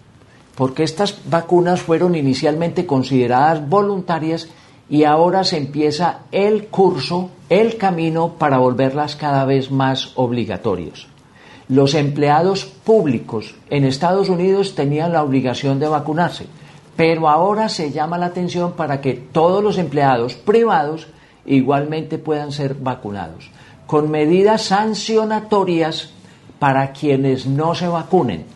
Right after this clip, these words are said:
Escuchen bien, medidas sancionatorias para quienes no se vacunan.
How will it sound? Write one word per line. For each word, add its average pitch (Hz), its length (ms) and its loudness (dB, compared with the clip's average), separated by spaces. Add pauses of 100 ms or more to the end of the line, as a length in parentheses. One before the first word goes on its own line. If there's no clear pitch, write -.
(220)
Escuchen 160 480 -2
bien, 120 380 0 (100)
medidas 170 640 0
sancionatorias 196 1200 -2 (380)
para 127 280 0
quienes 127 440 0
no 139 420 0
se 151 160 -6
vacunan. 104 460 -4